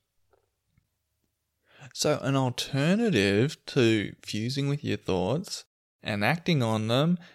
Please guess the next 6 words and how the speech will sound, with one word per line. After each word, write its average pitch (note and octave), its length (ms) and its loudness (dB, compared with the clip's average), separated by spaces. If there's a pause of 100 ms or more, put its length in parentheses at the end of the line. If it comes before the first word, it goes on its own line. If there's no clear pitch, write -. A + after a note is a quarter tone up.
(220)
and A#2+ 240 0
getting D#3+ 260 2
yourself C#3+ 400 4
into B2+ 160 4
more D3 240 4
trouble F#3 880 6